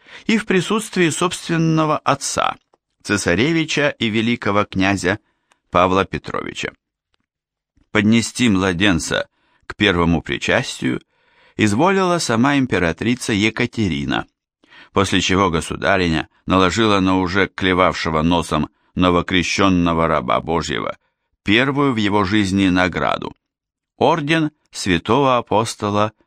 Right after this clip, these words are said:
Андрея Первозванного. В сей день здесь, в Санкт-Петербурге, тож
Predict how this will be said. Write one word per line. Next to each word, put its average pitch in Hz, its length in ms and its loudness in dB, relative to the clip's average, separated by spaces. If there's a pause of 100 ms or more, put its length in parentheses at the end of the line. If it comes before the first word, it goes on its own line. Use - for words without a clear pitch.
(180)
Андрея 85 540 2
Первозванного. 52 960 -2 (1200)
В - 60 -12
сей 147 340 0
день 98 480 2 (480)
здесь, 95 540 0
в - 80 -12
Санкт-Петербурге, 95 1300 0
тож 101 520 -2